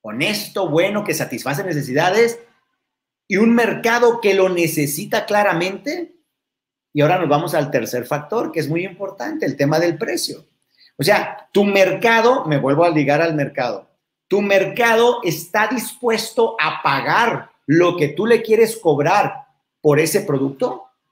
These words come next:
Y ahí es donde cerramos el triángulo. ¿Tu producto, perdón, tu mercado está dispuesto a pagar lo que tú le quieres cobrar por ese producto <clears throat> o servicio?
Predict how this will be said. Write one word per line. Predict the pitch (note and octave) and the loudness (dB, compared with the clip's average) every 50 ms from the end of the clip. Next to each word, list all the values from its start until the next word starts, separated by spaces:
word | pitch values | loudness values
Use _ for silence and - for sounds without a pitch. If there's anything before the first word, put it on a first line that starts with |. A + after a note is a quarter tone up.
| _ _ _ _ _ - | _ _ _ _ _ -4
Y | C3 C#3 | 0 2
ahí | C3+ C3 C3 | 2 4 2
es | C3+ C3+ | 2 2
donde | E3 E3+ D#3+ D3+ | 2 2 0 0
cerramos | - C3 B2+ C3 C#3+ D#3+ D#3 D3 D3+ D#3+ D#3 E3 | 0 0 -2 -2 0 0 0 0 -2 -2 -2 -2
el | D3+ D3 C#3+ | -4 -4 -4
triángulo. | - F#3+ G3+ G#3 G#3+ F3+ F#3 E3 C#3 A#2 - - _ _ _ _ _ _ _ _ _ _ _ _ _ _ _ | -4 -4 -4 -4 -2 -2 0 0 0 -2 -4 -8 _ _ _ _ _ _ _ _ _ _ _ _ _ _ _
¿Tu | - - A3 G#3+ | 0 0 0 2
producto, | - G3 G#3 G3+ G3+ A3+ B3+ C4+ C4+ - - - - A#3 A3+ A3+ A3+ - - | 4 4 6 6 6 4 4 2 2 0 -2 -2 2 4 4 4 2 -2 -2
perdón, | - D#3+ E3+ F3 E3 - | 0 2 2 2 0 2
tu | G#3 G#3 | 2 2
mercado | G3 G3 F3 E3+ - - A3 A#3 A#3 A3 G3 | 2 2 0 0 0 0 0 2 2 2 2
está | F3 - - - G#3 G#3 | 0 -2 -2 -2 -2 -2
dispuesto | G#3+ A3 G#3 - - - A3 G#3 G#3 - A3+ | -2 -4 -8 -8 -4 -4 -2 -2 -2 -2 -2
a | G3+ - - | -2 -2 -2
pagar | E3+ E3 D3 E3 F#3+ G#3 - - - - - _ _ _ _ _ _ _ _ _ _ _ _ _ _ _ - | -2 -2 -2 0 0 0 -2 -2 -6 -12 -18 _ _ _ _ _ _ _ _ _ _ _ _ _ _ _ 0
lo | C#3+ E3 F#3 F#3+ F#3 | 2 4 4 4 4
que | F#3 E3+ - - - | 2 -2 -2 -2 -4
tú | - G#3+ A#3+ | -2 2 4
le | A#3+ A#3 A3+ | 4 4 4
quieres | - A3 A3 A3+ G#3+ A3 - | 4 0 2 2 2 0 -2
cobrar | - E3+ D#3 C#3 D#3 F3+ F#3 F3 D3+ - - - - _ _ _ _ _ _ _ _ _ _ _ _ _ _ _ | -2 -2 0 0 0 0 0 0 0 -4 -6 -12 -18 _ _ _ _ _ _ _ _ _ _ _ _ _ _ _
por | - C3 C3+ D3 | -6 -2 -2 -2
ese | D3 D3 F#3+ | 0 -2 -2
producto | - - C#3 B2 A#2+ A#2+ C3+ C3 - - B3+ A#3+ - - - - _ _ _ _ _ _ _ _ _ - | -4 -4 -4 -4 -2 -2 -2 -4 -4 -4 -4 -4 -4 -6 -12 -18 _ _ _ _ _ _ _ _ _ -8
<clears throat> | - C#3+ E3 D#3 D3 | -4 -4 -4 -4 -4
o | C3 C3 | -6 -6
servicio? | - C3+ A#2+ G#2 A#2 B2+ A#2+ - G3+ - - - - | -4 -4 -6 -4 -4 -6 -4 -4 -4 -6 -6 -10 -18